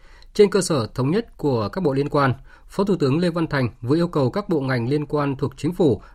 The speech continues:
và Ủy ban nhân dân các cấp không thực hiện kiểm tra đối với các phương tiện vận chuyển hàng hóa thiết yếu, lương thực, thực phẩm phục vụ đời sống người dân trên các tuyến đường cao tốc, quốc lộ, tỉnh lộ, đường giao thông liên huyện, giao thông đô thị trên cả nước – nếu các phương tiện đã được dán giấy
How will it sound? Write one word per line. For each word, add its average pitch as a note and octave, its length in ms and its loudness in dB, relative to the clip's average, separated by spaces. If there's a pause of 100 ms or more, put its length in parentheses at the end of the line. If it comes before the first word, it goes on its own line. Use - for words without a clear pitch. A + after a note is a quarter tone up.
và B2 200 -2
Ủy C3+ 220 0
ban D3 160 -4
nhân D3+ 60 -2
dân C#3+ 180 -4
các F#3 180 -4
cấp A3+ 160 0 (300)
không A3 200 2
thực E3 120 -2
hiện D#3 140 0
kiểm A#2+ 200 -2
tra D#3+ 200 -2
đối C3+ 140 0
với A#2+ 160 0
các G3 160 -2
phương F3 120 0
tiện C3 220 -2
vận C#3 160 -2
chuyển C3 200 -2
hàng A#2 180 -2
hóa A#2 80 -2
thiết F#3+ 180 -2
yếu, C#3+ 300 2 (100)
lương E3 180 2
thực, - 280 -4
thực C3+ 140 -2
phẩm A2+ 260 0 (120)
phục C#3+ 180 0
vụ D3+ 140 0
đời B2+ 160 0
sống C#3 220 -4
người D#3 100 0
dân C#3 260 0 (120)
trên - 180 2
các F#3 160 -4
tuyến B2 140 -2
đường C3 220 0
cao C3+ 200 -2
tốc, G3 360 -4
quốc G#3+ 180 -2
lộ, D3+ 280 0
tỉnh A2 200 -2
lộ, B2+ 300 -2
đường B2 160 -2
giao D3 140 -4
thông C#3+ 160 -2
liên D3 180 0
huyện, C#3 200 0 (240)
giao D#3+ 160 0
thông D#3+ 180 -2
đô D#3 100 2
thị D3 220 0 (200)
trên C3+ 260 0
cả B2+ 120 -4
nước – F3 220 2 (400)
nếu C3+ 220 6
các A3 180 -2
phương F#3+ 120 -4
tiện D3 260 0
đã C3 140 -4
được F3 220 0
dán B2 280 -4
giấy C3+ 420 0